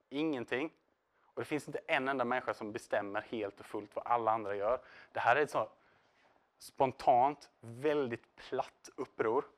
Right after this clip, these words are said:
organiserat i princip på f-, så, Facebook. De har startat grupper utanför fack och parti. De har fullständigt skit-, så,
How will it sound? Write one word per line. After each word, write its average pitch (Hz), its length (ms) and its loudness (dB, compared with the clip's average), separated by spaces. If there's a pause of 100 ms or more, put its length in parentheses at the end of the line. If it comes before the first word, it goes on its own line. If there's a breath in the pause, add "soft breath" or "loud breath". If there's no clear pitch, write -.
(540 soft breath)
organiserat 123 680 0
i 117 40 -6
princip 117 380 -6 (120)
på - 80 -12
f-, - 260 -14
så, 120 120 0
Facebook. - 840 -6 (800 soft breath)
De 127 140 0
har 127 60 -2
startat 123 280 0
grupper 127 280 -2
utanför 127 480 -2
fack - 340 -2
och - 120 -16
parti. 123 420 0 (380 soft breath)
De 120 160 -6
har 120 60 -8
fullständigt 143 760 -2
skit-, 147 640 -4
så, 131 180 -2